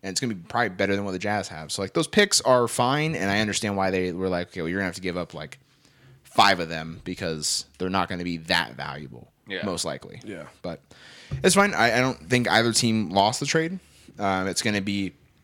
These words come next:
Speaker 1: it's a trade that we're gonna have to look back at <clears throat> six years from
Speaker 3: To
Speaker 1: now.
Speaker 3: see who
Speaker 1: Yeah,
Speaker 3: won.
Speaker 1: it's just like the Nets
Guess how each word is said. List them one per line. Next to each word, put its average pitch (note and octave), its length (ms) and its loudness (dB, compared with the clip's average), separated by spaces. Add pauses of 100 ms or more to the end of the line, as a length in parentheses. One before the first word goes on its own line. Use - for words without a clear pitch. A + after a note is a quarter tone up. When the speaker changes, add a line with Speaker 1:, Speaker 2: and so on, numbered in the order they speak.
(380)
Speaker 1:
it's D3+ 160 4
a C#3+ 60 -4
trade E3+ 240 4
that C#3+ 100 4
we're C#3 100 4
gonna C3 100 2
have A#2+ 80 -2
to A#2 80 -2
look A2 360 0
back A2 300 2
at F#2 240 -2
<clears throat> - 1120 -10
six - 360 2
years A#2 260 2
from G2 100 -4
Speaker 3:
To F2 60 -4
Speaker 1:
now. C#3 60 0
Speaker 3:
see D3 260 2
who B2+ 260 -2
Speaker 1:
Yeah, A2+ 140 2
Speaker 3:
won. A#2+ 140 -6
Speaker 1:
it's D3 140 4
just E3+ 200 0
like E3+ 180 0
the D#3 120 0
Nets - 520 0